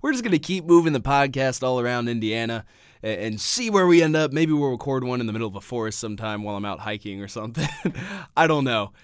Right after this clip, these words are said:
Uh, per usual, just kind of the things that we always get out of the way right at the start here.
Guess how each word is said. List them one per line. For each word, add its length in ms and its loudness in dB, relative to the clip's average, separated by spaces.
Uh, 200 4
per 300 6
usual, 580 2
just 180 -8
kind 160 0
of 80 -2
the 80 -2
things 240 -2
that 80 -2
we 100 0
always 240 -2
get 140 -6
out 140 -2
of 40 -6
the 80 -8
way 320 0
right 180 -2
at 60 -10
the 80 -12
start 420 -4
here. 380 -2